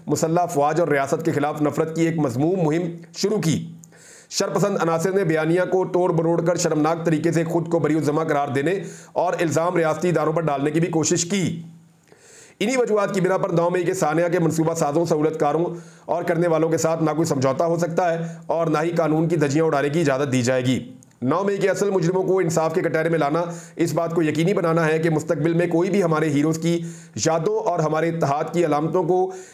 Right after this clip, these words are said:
इसी तरह के गलत तर्ज अमल के ज़रिए बेहुरमती करने की जुर्रत ना करे। तर्जुमान के मुताबिक, आज के दिन पाकिस्तान की मुसल्लह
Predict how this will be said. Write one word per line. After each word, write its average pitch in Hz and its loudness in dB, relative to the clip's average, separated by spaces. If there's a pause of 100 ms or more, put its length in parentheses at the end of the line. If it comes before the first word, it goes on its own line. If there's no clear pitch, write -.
(160)
इसी 170 2
तरह 180 2
के 175 0
गलत 151 0
तर्ज 160 2
अमल 160 0
के 160 0
ज़रिए 147 2
बेहुरमती 156 0
करने 151 0
की 165 0
जुर्रत 143 0
ना 143 0
करे। 110 -2 (880)
तर्जुमान 170 2
के 220 0
मुताबिक, 185 -2 (220)
आज 165 0
के 190 -2
दिन 185 0
पाकिस्तान 170 0
की 175 2
मुसल्लह 165 0